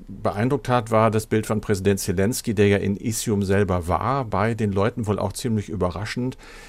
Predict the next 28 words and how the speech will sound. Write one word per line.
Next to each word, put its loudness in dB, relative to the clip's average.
Ich -8
habe 0
das 0
in 0
dem 2
letzten -4
Podcast -2
verglichen -2
mit 0
Putin, -2
der 4
sich -4
immer 0
irgendwo 2
hinter 2
ellenlangen 2
Tischen -4
versteckt -6
und -6
nun -2
wirklich 0
nicht -4
an -6
der -2
Front -4
auftaucht. -4
Auch -4
sowas 2